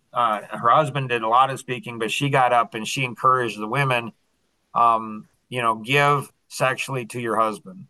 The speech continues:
She said it doesn't really take that much <laughs> time, um, but it does take energy, emotional energy. So anyways, that will probably be for another session,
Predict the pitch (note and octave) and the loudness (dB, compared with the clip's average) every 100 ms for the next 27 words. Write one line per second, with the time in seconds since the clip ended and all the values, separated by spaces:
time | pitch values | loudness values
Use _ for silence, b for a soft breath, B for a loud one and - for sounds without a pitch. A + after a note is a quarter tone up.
0 | _ _ _ F#2 - B2+ C3 C3 B2+ C#3 | _ _ _ -12 -6 -2 2 2 2 2
1 | D3 D3+ C3+ C3 A#2+ B2+ B2 A2 A#2 A2+ | 2 0 2 2 2 0 0 0 -2 0
2 | A2 D3 C#3+ C3+ B2 - D3 - _ B | -4 -2 -2 -2 -4 -12 -18 -20 _ B
3 | B B - C3+ C#3 D3 D3 D3 D3+ F3 | B B -2 0 2 2 2 2 2 2
4 | D#3+ D#3+ D3+ C#3 C#3+ D#3 C3 B2 A#2+ C#3 | 2 0 0 0 0 0 -2 -2 0 -2
5 | C#3+ - B2 B2 D3 C#3 G#2 E2 D#2+ b | -2 -4 -4 -2 -2 -4 -6 -12 -14 b
6 | _ E3 F#3+ D#3+ C3 A#2 - _ _ - | _ -2 2 4 4 2 -4 _ _ 0
7 | D#3 D#3+ D3+ C3+ C3+ C3+ B2+ C3 B2 B2+ | 2 2 0 4 4 4 2 -4 -2 0
8 | A#2+ B2 B2 A2+ - A#2+ G#2+ A#2+ A2+ | 0 0 0 -2 -4 -6 -4 -8 -8